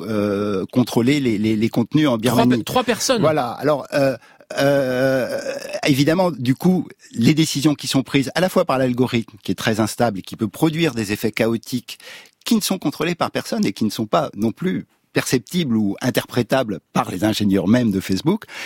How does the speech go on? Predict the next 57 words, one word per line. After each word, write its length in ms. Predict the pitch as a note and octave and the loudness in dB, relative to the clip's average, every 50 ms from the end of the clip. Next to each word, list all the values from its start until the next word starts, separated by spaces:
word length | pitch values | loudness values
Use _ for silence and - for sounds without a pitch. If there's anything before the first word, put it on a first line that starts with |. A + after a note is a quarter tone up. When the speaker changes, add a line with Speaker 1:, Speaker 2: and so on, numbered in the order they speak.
| - - - - - - | -12 -12 -12 -12 -4 0
Speaker 1:
Mais 100 | - - | 2 2
si 220 | F3+ - - - - | 2 2 0 0 0
en 140 | - F3+ D#3 | 0 0 -2
plus 440 | - - F3 F#3 F3 D3+ - - | -2 -2 0 0 0 0 -4 -6
vous 140 | A#2 A2+ C#3 | -4 0 2
n'avez 260 | C#3 C#3 C#3 C3 C3+ | 2 2 2 0 -2
pas 180 | C3+ - E3 E3 | -4 -2 -2 0
une 120 | C#3+ B2 | 0 -2
sorte 260 | A2 - D#3+ C#3+ A2 G2+ | -2 -2 -4 -4 -2 0
d'ancrage 640 | A#2+ A#2 A2+ - - - B3 A#3 G3+ F3 - - | 0 0 0 -2 -4 -2 0 0 0 -2 -4 -6
territorial, 720 | - - G2+ F#2+ G#2 G2+ - G#2 F#2+ G#2 G#2+ F#2 E2+ E2 - | -6 -6 -4 -4 -4 -4 -4 -4 -4 -4 -4 -4 -6 -6 -4
de 100 | F2+ G#2+ | -4 -2
compréhension 840 | - - D3+ D3 - D3 C#3+ C#3 C3+ - - - D3+ C#3+ D3 C#3+ C3 | 0 0 0 0 2 2 2 2 0 0 0 0 2 2 2 2 0
de 140 | B2+ G#2+ G#2+ | 0 0 0
la 160 | G#2 G2+ G#2 | 0 0 2
nature 400 | A2+ A#2 B2 - - F#3+ F3+ C3 | 0 0 0 -2 -4 -4 -2 0
des 80 | A#2 G2 | 0 0
rapports 320 | F2+ A#2 - A#2+ - - | -2 -2 -4 -4 -4 -2
sociaux 280 | - C#3+ - - D3+ C3+ | -2 -2 0 0 0 0
et 60 | A2+ | 0
politiques 460 | - - A2+ G#2+ G2+ - - G#2+ G2 | 0 -2 -2 -2 -2 -4 -4 -4 -4
du 120 | F2 F2 | -4 -6
pays, 300 | - - G#2+ B2 F3+ B3+ - - - - - - - - | -2 0 0 2 2 0 -2 -2 -8 -12 -12 -12 -8 -6
bah, 60 | F#2+ | -6
vous 100 | G#2 F#2+ | -4 -4
commettez 400 | - - B2 B2 B2 A2+ - B2 | -2 2 2 2 2 2 0 -2
toute 220 | - - D3 - E3+ | -2 -4 -4 -2 0
une 100 | D#3+ C#3 | 0 0
série 280 | - D3 C3+ - C3 | 2 0 0 2 2
d'erreurs. 320 | A#2+ A#2 A#2 C#3 F3 F#3+ F#3+ - - - - - - | 0 2 0 0 0 -2 -2 -6 -10 -14 -16 -12 -10
Ce 100 | - - | -4 -2
qui 100 | - E3+ | 0 0
apparaît 300 | F3 - G3 - F#3 D3+ | 2 0 0 0 -2 -2
très 200 | - - - D3+ | -2 0 -2 0
bien 240 | C#3 C3+ C#3 C3 A#2+ | 2 2 2 2 2
dans 140 | G#2+ A#2+ B2+ | 2 2 0
les 100 | C#3 C#3 | 0 0
travaux 300 | - - C#3 C#3 C#3+ C#3 | -2 -2 -2 0 -2 -2
de 20 | |
Francis 320 | - - C3 - - B2 | -2 -2 -4 -2 -2 -2
Hogan, 260 | C3+ B2+ A#2 C#3 C3 A#2+ | 0 0 2 2 0 0
mais 100 | A2 A#2 | 0 0
les 160 | A2 A2 G#2+ B2 | 0 0 2 2
O 80 | C3 | 2
N 160 | C3 B2+ C3 | 4 4 2
G 320 | B2 A#2 B2 C3 C3+ C3 A2+ | 2 2 2 0 0 0 0
des 120 | F#2 G2+ | -2 -2
droits 200 | F#2+ G2 B2 B2 | 0 0 0 0
de 100 | A2+ A2+ | 2 2
l'homme 180 | C3 C3 A#2+ G#2+ | 2 2 2 0
l'avaient 160 | F#2 D#2+ E2+ | -2 -4 -2
déjà 280 | E2+ G#2+ A#2 A2 C3 A#2+ | 0 2 2 2 2 0
fait 140 | - A2 | -2 -4
apparaître 400 | F#2 - - G2 - A#2+ G#2+ - _ | -4 -4 -4 -4 -4 -4 -4 -6 _
depuis 280 | F2 F2+ - - A2 G2+ | -10 -10 -8 -8 -8 -8
très 160 | - - G#2 | -4 -2 0
longtemps, 360 | F#2+ F#2 G2+ - - A2+ A2+ | 0 0 0 -2 -4 -4 -6